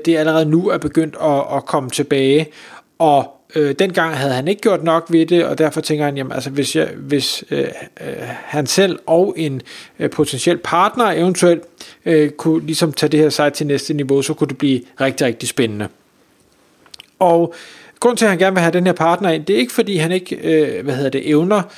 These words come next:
at gøre tingene selv, men det handler om, ja, et, øh, tidselementet, øh, men, men så er der også bare selvfølgelig elementet i at være to om noget, så man kan spare med hinanden, få nogle flere øjne på, måske få lidt,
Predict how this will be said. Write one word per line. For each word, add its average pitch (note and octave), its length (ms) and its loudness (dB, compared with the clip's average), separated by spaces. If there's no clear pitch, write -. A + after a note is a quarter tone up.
at D#3+ 80 -4
gøre D#3 220 2
tingene B2+ 380 -6
selv, A3 320 0
men G3 420 0
det F#3+ 120 2
handler G3+ 260 2
om, F#3 380 2
ja, F#3 320 0
et, G#3+ 200 -6
øh, D3 160 -4
tidselementet, G#3 1080 2
øh, D3+ 140 -8
men, F3+ 300 -4
men E3+ 120 -6
så F#3+ 100 2
er F#3 120 4
der E3 60 0
også D3+ 220 0
bare D#3+ 200 0
selvfølgelig E3 320 -2
elementet D#3 360 -6
i - 180 -6
at - 160 -4
være D3+ 160 2
to F#3 360 -2
om E3 80 -2
noget, D3+ 240 2
så E3+ 80 -4
man D3 120 -6
kan C3+ 140 -8
spare D#3 400 2
med F3 140 0
hinanden, D3 340 -4
få - 140 -4
nogle C3+ 160 -6
flere E3+ 260 2
øjne D#3 320 0
på, E3 280 -2
måske C#3 260 -4
få D#3+ 180 0
lidt, C#3 320 -2